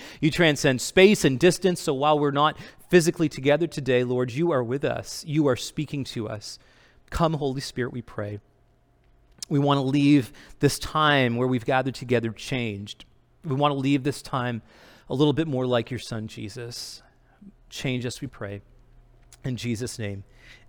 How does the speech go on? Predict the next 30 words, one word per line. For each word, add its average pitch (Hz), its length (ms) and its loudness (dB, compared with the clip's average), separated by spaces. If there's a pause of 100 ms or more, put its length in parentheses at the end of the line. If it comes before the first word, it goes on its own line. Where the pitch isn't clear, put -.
amen. 107 440 -6 (1080)
Colonel 202 300 6
Joshua 160 400 8
Chamberlain 156 520 2
was 123 120 0
about 131 340 6
thirty-four 151 440 2
years 127 380 0
old 117 420 2
when 123 120 0
he 135 180 -2
led, 135 460 6 (460)
uh, 120 360 6 (200)
the 135 180 2
Maine, 160 580 4
uh, 139 120 4
Maine's 170 420 6
twentieth, 165 560 2
uh, 127 280 4
Volunteer 139 580 0
Infantry 139 520 -4
Regiment, 117 720 0 (480)
uh, 131 320 4
for 208 380 6
the 196 80 6
Union 147 320 4
during 135 240 2
the 127 80 0
Civil 123 300 -2
War. 110 280 0